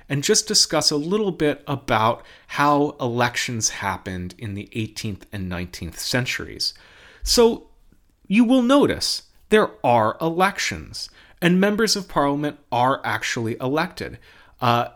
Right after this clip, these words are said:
i-, think of the British government a little bit like the American government. You have a lower house, uh, which in America is the House of Representatives, and in, uh, Britain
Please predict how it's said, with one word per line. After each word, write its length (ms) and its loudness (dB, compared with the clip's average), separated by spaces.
i-, 180 0
think 320 0
of 300 -2
the 200 -2
British 560 0
government 580 -4
a 80 2
little 340 4
bit 280 -2
like 280 -4
the 140 -6
American 600 -4
government. 460 -14
You 100 0
have 160 2
a 60 0
lower 360 2
house, 540 -2
uh, 220 0
which 260 -2
in 60 -4
America 580 -4
is 220 -4
the 80 -8
House 240 -4
of 100 -10
Representatives, 800 -6
and 360 -4
in, 400 -6
uh, 200 -2
Britain 460 -4